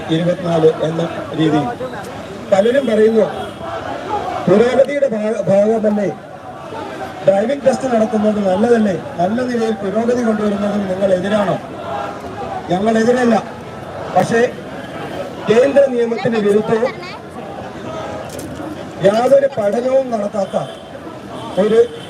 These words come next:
പരിഷ്കാരം അ-, നടപ്പിലാക്കാൻ അദ്ദേഹം ശ്രമിച്ചപ്പോൾ ബഹുമാനപ്പെട്ട മന്ത്രിയുടെ ശ്രദ്ധയിൽ ഞങ്ങൾ പെടുത്തി. കേന്ദ്ര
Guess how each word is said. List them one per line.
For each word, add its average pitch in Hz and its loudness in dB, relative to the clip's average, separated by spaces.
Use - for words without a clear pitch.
പരിഷ്കാരം 202 2
അ-, 175 -4
നടപ്പിലാക്കാൻ 220 2
അദ്ദേഹം 202 2
ശ്രമിച്ചപ്പോൾ 190 2
ബഹുമാനപ്പെട്ട 233 2
മന്ത്രിയുടെ 208 0
ശ്രദ്ധയിൽ 202 2
ഞങ്ങൾ 185 0
പെടുത്തി. 190 -2
കേന്ദ്ര 208 2